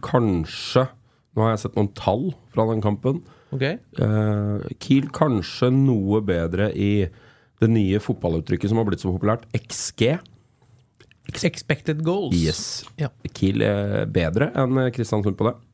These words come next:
Speaker 2: Mm.
Speaker 1: Eh, men, eh, alt i alt, fair and square med uavgjort.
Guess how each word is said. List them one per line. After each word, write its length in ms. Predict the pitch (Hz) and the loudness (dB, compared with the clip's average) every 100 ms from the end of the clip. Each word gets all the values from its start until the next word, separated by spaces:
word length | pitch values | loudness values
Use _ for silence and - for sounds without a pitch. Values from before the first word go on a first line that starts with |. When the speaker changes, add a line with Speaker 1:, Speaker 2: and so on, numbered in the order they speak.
| 165 | -2
Speaker 2:
Mm. 160 | 139 170 - _ _ _ - | 0 -2 -12 _ _ _ -2
Speaker 1:
Eh, 320 | 95 95 101 104 | 0 0 0 0
men, 320 | 107 104 107 | 0 0 0
eh, 640 | 110 107 101 101 95 95 | 0 0 -2 -2 -4 -2
alt 160 | 113 113 | -2 0
i 80 | 151 | 0
alt, 320 | 190 - - _ _ _ _ _ - | 0 -6 -20 _ _ _ _ _ -20
fair 540 | - - - 107 117 - | -18 -10 2 2 2 0
and 160 | 113 113 | -4 -4
square 480 | - - 87 104 - | -6 -2 0 -2 -4
med 520 | - 87 90 87 87 - | -4 -2 -2 -2 -4 -2
uavgjort. 460 | 80 53 - - | -4 -4 -8 -14